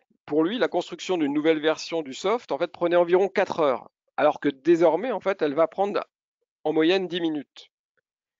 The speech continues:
Auparavant, ils devaient en fait geler les développements pour la construction de nouvelles versions, ce qui n'est plus nécessaire désormais.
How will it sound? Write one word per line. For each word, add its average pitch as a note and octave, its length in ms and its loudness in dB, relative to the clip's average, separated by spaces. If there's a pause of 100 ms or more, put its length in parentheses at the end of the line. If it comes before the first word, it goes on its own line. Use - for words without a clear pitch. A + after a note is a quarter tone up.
(360)
Auparavant, E3+ 540 4
ils F#3+ 100 2
devaient E3+ 260 2
en F3 100 0
fait E3+ 160 -6
geler A3+ 480 0
les F#3 120 0
développements D#3 600 -4 (160)
pour D3+ 120 0
la C3+ 100 2
construction D#3 540 -8
de C#3+ 80 -6
nouvelles C3 320 -4
versions, C3 400 -6 (460)
ce - 100 -20
qui B2 120 -10
n'est A2+ 100 -2
plus E3+ 300 -2
nécessaire D3+ 400 0
désormais. A#2 460 -2